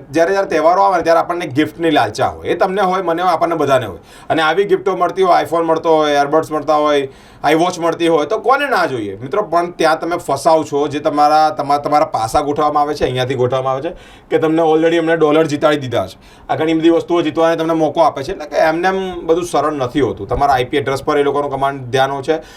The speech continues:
તમારી અલગ અલગ વસ્તુઓ પર ધ્યાન હોય છે, અને પછી, અને સર, જે પ્રમાણે અત્યારે, અ, બધી વસ્તુઓ લિંક કરવામાં આવતી હોય છે, તો તમારા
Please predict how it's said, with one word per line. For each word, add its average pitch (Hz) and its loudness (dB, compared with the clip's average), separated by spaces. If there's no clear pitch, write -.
તમારી 156 2
અલગ 156 2
અલગ 160 2
વસ્તુઓ 175 0
પર 175 0
ધ્યાન 165 2
હોય 170 -2
છે, 170 -4
અને 170 -2
પછી, 165 0
અને 147 0
સર, 151 0
જે 107 -4
પ્રમાણે 139 -2
અત્યારે, 135 2
અ, 113 0
બધી 123 -2
વસ્તુઓ 131 0
લિંક 123 -2
કરવામાં 120 -2
આવતી 117 -6
હોય 120 -2
છે, 123 -6
તો 120 -10
તમારા 120 -4